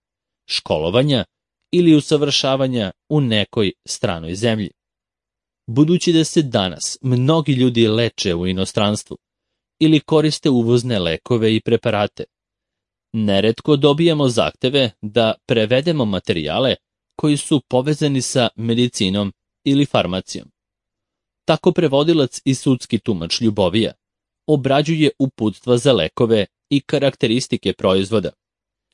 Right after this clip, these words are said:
specifikacije farmaceutskih proizvoda,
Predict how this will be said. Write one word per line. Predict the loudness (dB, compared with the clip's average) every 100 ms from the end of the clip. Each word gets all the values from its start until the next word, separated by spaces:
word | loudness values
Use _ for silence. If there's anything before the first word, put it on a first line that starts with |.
| _
specifikacije | -6 -4 -2 -4 -6 -4 -2 -2 0 -2
farmaceutskih | -2 -6 -6 -4 -4 -4 -10 -12
proizvoda, | -2 0 2 2 2